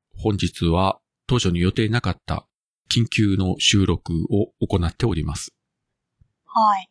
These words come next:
Speaker 2: 特別会ですかね。
Speaker 1: まあ、特別会ですね。ただいまがですね、十一月二十五日月曜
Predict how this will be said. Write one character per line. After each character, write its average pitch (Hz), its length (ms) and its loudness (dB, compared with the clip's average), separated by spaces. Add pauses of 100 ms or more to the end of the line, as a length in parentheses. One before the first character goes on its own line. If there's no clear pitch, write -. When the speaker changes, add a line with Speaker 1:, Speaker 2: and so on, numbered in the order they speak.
(140)
Speaker 2:
特 - 200 -10
別 233 240 -8
会 175 280 -2
で 165 60 -20
す - 160 -14
か 180 140 -6
ね。 190 320 -6 (160)
Speaker 1:
ま 120 60 0
あ、 - 20 0
特 - 260 -2
別 104 240 -2
会 - 240 -6
で - 120 -8
す - 140 -8
ね。 90 200 0 (680)
た 123 100 0
だ 170 120 0
い - 20 0
ま 135 140 2
が 82 120 -2
で 80 120 -6
す - 160 -6
ね、 90 240 -2 (180)
十 135 400 0
一 139 300 -2
月 120 520 0 (320)
二 139 220 2
十 98 380 2
五 90 100 2
日 92 400 0
月 - 400 -2
曜 92 260 2